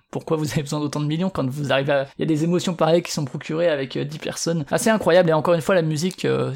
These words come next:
qui supporte très bien le tout, euh, dans des genres assez différents. Il y a du jazz, il y a, il y a, euh, des trucs plus rock, des trucs un peu plus, euh, électroniques, euh, très, très variés, mais à chaque fois très à propos, et, euh, il y a vraiment des moments incroyables en termes de, de bave visuelle, vraiment,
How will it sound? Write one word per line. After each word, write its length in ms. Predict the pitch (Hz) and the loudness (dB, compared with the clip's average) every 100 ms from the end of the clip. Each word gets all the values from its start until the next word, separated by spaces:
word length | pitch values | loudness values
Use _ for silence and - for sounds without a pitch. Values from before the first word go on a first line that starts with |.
| 135 | -6
qui 100 | - | -8
supporte 460 | - 143 165 - | -8 -4 -4 -4
très 200 | - 165 | -4 -2
bien 160 | 156 165 | -2 -2
le 100 | 156 | -2
tout, 340 | - 185 185 | -2 0 2
euh, 160 | 156 135 | 2 2
dans 140 | 143 | -2
des 100 | 139 | -2
genres 180 | 135 147 | -2 -2
assez 180 | 143 165 | -2 -4
différents. 380 | 147 - 156 165 | -6 -2 0 0
Il 60 | |
y 40 | 147 | 0
a 40 | |
du 120 | 131 | -2
jazz, 420 | 135 151 151 160 131 | -4 0 2 2 0
il 40 | |
y 40 | |
a, 200 | 135 135 131 - | -2 -2 -6 -6
il 80 | 151 | 0
y 20 | |
a, 40 | 131 | 2
euh, 680 | 135 131 131 127 127 127 | 4 4 2 2 0 -2
des 140 | 123 127 | -2 -4
trucs 200 | - 135 | -6 -6
plus 160 | - | -2
rock, 260 | 151 151 156 | 0 2 2
des 100 | 135 | -2
trucs 240 | - 143 | -6 -6
un 60 | 139 | -4
peu 100 | 151 | -6
plus, 320 | 135 165 - | -6 -6 -2
euh, 100 | 147 | -2
électroniques, 720 | 143 139 - 151 151 160 156 139 | 0 -4 -4 -2 -2 -2 -4 -2
euh, 120 | 139 - | -4 -4
très, 140 | - 180 | -2 0
très 160 | 190 | 2
variés, 280 | 165 160 185 | 6 6 6
mais 100 | 170 | 4
à 40 | |
chaque 160 | 127 143 | 2 0
fois 140 | 165 | -2
très 200 | 160 160 | -2 0
à 60 | 147 | -2
propos, 500 | 143 147 135 170 160 | -2 -4 -2 0 2
et, 100 | 127 | 0
euh, 220 | - - 139 - - - | -2 -4 -8 -12 -16 -4
il 60 | |
y 40 | 139 | -2
a 40 | |
vraiment 260 | 139 156 170 | 0 0 0
des 120 | 147 | -2
moments 400 | 139 143 147 156 | -2 -2 -2 -4
incroyables 480 | - 147 143 143 131 | -4 -2 0 -2 -2
en 120 | 131 | -4
termes 220 | 135 135 | -4 -4
de, 200 | 131 131 | -4 -6
de 180 | - 143 | -6 -6
bave 160 | 147 | -4
visuelle, 300 | 135 131 147 | -4 -6 -6
vraiment, 360 | 151 139 139 143 | -6 -6 -6 -6